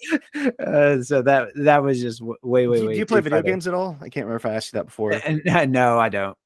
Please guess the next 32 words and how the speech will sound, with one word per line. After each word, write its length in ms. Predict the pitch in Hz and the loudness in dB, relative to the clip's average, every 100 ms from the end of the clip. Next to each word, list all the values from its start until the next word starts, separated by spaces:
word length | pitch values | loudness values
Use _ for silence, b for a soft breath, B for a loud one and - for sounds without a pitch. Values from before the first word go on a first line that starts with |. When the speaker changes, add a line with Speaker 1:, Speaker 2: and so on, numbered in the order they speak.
| _ | _
Speaker 2:
Well, 160 | 123 156 | -2 0
so 160 | - 175 | 2 4
there's 260 | 165 139 | 2 2
Resident 380 | 147 175 175 143 | 2 2 2 0
Evil, 460 | 143 131 123 113 92 | 0 0 0 0 -2
um, 280 | 104 98 92 | -4 -6 -2
Village 440 | 123 180 113 92 | 2 4 2 -2
was 100 | 104 | -6
a 60 | 104 | -4
recent 280 | 123 98 | -4 -4
game. 200 | 98 113 | -2 -2
It's 120 | 101 - | -2 -4
one 80 | |
of 60 | 110 | -4
the 60 | 107 | -4
most 160 | 104 | -2
recent 280 | 113 120 87 | -2 -2 -2
Resident 320 | 98 101 98 | -4 -2 -4
Evil 180 | 101 95 | -2 -2
games, 380 | 95 110 104 87 | 0 0 -2 -2
and 200 | 90 87 b b b b b - | -2 -4 b b b b b 4
there's 240 | 131 127 | 6 6
a 120 | 120 | 2
tall 560 | 101 - - 117 107 104 | 0 0 6 6 6 2
woman 240 | 107 107 | 0 0
in 120 | 98 92 | -2 -6
it 100 | - | -2
too. 340 | 127 107 80 - | 0 0 -2 -4
And, 140 | 110 | 0
like, 260 | 120 113 - b b _ _ _ _ _ _ - | 4 4 0 b b _ _ _ _ _ _ 0
I 160 | 151 165 | 4 6
wonder, 680 | 165 240 214 175 151 135 | 6 6 6 8 6 4